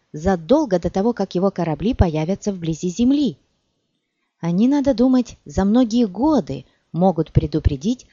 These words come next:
о силах врага и об их скорости. Вот почему учителя стали так торопиться с нашим обучением. Они давным-давно знали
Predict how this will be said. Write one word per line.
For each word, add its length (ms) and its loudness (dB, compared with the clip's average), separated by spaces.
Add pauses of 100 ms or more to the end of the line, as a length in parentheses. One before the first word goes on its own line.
(160)
о 100 0
силах 460 -4
врага 380 0 (260)
и 80 0
об 160 2
их 120 0
скорости. 720 0 (1000)
Вот 400 2
почему 380 0
учителя 520 0
стали 260 0
так 220 -4
торопиться 720 -2
с 80 -6
нашим 340 0
обучением. 760 -2 (540)
Они 200 0
давным-давно 1040 2
знали 480 -8